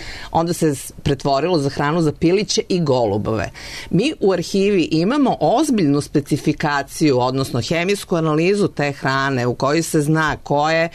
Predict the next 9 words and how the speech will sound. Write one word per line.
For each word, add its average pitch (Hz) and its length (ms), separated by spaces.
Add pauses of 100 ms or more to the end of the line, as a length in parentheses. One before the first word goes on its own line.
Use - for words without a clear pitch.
(220)
koji 190 340
odnos 170 320
kojih 160 340
semenki 160 680
ima, 151 180
da 156 240
li 185 140
ima 175 200
mlevenog 156 720